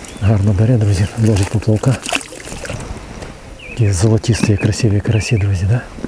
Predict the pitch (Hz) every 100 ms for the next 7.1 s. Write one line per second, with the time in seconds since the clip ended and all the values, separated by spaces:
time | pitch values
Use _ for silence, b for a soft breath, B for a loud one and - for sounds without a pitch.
0 | B B B B B B - 123 92 -
1 | - - - - - - - - - -
2 | - - - 107 - - 107 127 107 104
3 | - 107 139 139 131 123 - - - 123
4 | 113 110 101 - - 107 107 104 90 -
5 | - - - B B B B B - 110
6 | 104 101 139 135 117 120 113 107 101 95